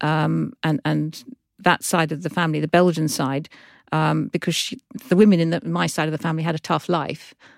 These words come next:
um, because the men were <laughs> pretty horrible, I think. Um, my great-grandfather was a woman hater. My,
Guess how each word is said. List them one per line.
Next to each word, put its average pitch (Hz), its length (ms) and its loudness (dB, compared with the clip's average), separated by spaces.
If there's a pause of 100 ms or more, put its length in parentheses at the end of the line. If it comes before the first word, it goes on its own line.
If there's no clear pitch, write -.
(200)
um, 156 260 -2
because 160 200 -6
the 170 60 -2 (100)
men 180 140 4
were 170 160 2 (260)
<laughs> - 260 -20
pretty 196 180 6
horrible, 208 460 6
I 165 100 -6
think. - 380 -4 (440)
Um, 165 460 -4
my 156 140 -4
great-grandfather 160 800 0
was 147 340 -6
a 156 60 -2
woman 170 240 2
hater. 160 440 0 (640)
My, 156 220 -2